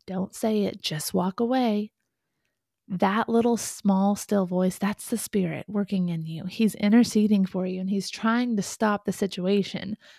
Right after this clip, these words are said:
The thing is, we tend to not listen because we're so worked up and we're so angry and we're so caught up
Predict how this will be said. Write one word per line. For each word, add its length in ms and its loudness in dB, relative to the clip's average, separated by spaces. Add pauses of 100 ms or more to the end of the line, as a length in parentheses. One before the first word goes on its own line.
(400)
The 80 -2
thing 260 4
is, 560 4 (480)
we 100 -4
tend 360 0
to 80 2
not 280 0
listen 680 -2 (240)
because 340 0
we're 120 0
so 380 0
worked 360 2
up 200 -2
and 140 -2
we're 140 2
so 280 0
angry 380 0
and 140 -2
we're 100 0
so 320 0
caught 300 0
up 220 -2